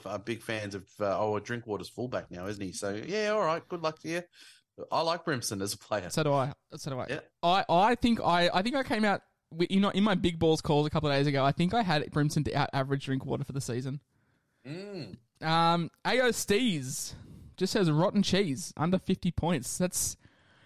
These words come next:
Speaker 2: it's gonna upset nearly half the super coaches if that's true.
Speaker 1: Well, it will. Uh, he's, um, what they, they haven't got Turpin on the bench. They've got Hutchinson,
Speaker 2: They got
Speaker 1: haven't they?
Speaker 2: Hutchinson,
Speaker 1: So
Speaker 2: which is, I, I think it's much of a muchness, really.
Speaker 1: Yeah, but I, I reckon I would have,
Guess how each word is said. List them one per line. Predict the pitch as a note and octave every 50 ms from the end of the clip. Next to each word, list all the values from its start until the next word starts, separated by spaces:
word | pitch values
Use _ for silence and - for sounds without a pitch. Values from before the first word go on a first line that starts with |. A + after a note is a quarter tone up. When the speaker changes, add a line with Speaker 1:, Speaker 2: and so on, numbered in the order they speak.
| _ _ _
Speaker 2:
it's | - -
gonna | - B3+ B3 A#3
upset | A3+ - A#3+ A3+ -
nearly | F3+ F#3 F#3+ F3+
half | F#3 F#3 F#3+ G3 -
the | F3+
super | - F#3 G3 G#3
coaches | - D#3 C#3+ C3+ C#3 C3
if | B2+
that's | D3 E3 - -
true. | - C#3 E2+ - - - _ _ _ _ _ _ _ _ _ _ _ _ _ _ _ _ _ _ _
Speaker 1:
Well, | G#2 C3+ D#3+ E3 D#3+ D3
it | A#2+ G2+ G#2+
will. | A#2 A#2 A2+ G2+ F2 F2+ - -
Uh, | -
he's, | A#2+ B2+ A2+ D3 D#3+ D#3 D3+ C#3 - - - - -
um, | C3+ B2+ B2+ B2 B2 B2+ C3+ C#3+
what | F#3+ G3+ C3 C#3+ C3 C3
they, | C3+ D3 A#2 - D3
they | F3+ F3+ F#3
haven't | G#3 A3 G3+
got | F3+ D#3+ -
Turpin | - - C#3 C3+ - C3
on | A#2+ A2
the | G#2+
bench. | A#2 B2+ C3 A#2+ -
They've | A2+
got | A2 G#2 -
Hutchinson, | B2+ C3+ - - - C3+ A2+ A#2 - F#3+
Speaker 2:
They | C4 C#4+
got | -
Speaker 1:
haven't | E3+ D#3+
they? | F3+
Speaker 2:
Hutchinson, | G2 F#2 G#3 F#3+ - D#3+ C#3
Speaker 1:
So | C3+
Speaker 2:
which | C#3+ C#3+ - E3
is, | D#3
I, | - E3 -
I | - E3+
think | - B3+ G#3
it's | D#3 - D3+
much | C3 C3 - -
of | B2
a | B2+
muchness, | C3 B2+ C3 - - C3+ B2+ C#3
really. | C3+ C3+ C3 C3 C3+ C#3+ D3 D#3 - - - _ _ _ _ _ _ _ _ _ _ -
Speaker 1:
Yeah, | B2 B2 A#2 A2 G#2+ A#2+
but | A#2 C#3 B2 A2+
I, | A#2+ B2+
I | C3 A2+ A#2+ B2+ C3
reckon | A#2 A2 - A2 G#2 G2+ G2 F#2 -
I | A2 A2+
would | G#2+ A2 G#2
have, | G2+ F2+